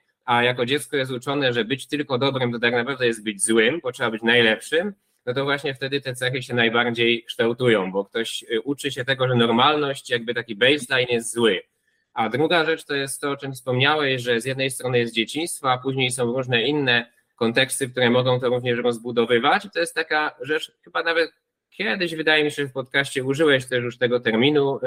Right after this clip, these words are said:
y, taki tak zwany koeks, czyli, y, skondensowane doświadczenie,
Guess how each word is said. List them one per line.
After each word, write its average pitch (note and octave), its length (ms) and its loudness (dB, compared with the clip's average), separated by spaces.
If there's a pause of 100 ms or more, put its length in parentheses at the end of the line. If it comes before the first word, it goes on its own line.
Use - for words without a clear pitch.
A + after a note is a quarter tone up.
(160)
y, A#2+ 40 -8
taki B2+ 280 -8
tak B2+ 220 -4
zwany B2 300 -2
koeks, G#2 580 0 (460)
czyli, A#2+ 540 4 (240)
y, A2+ 40 0
skondensowane C3 800 0
doświadczenie, B2 840 0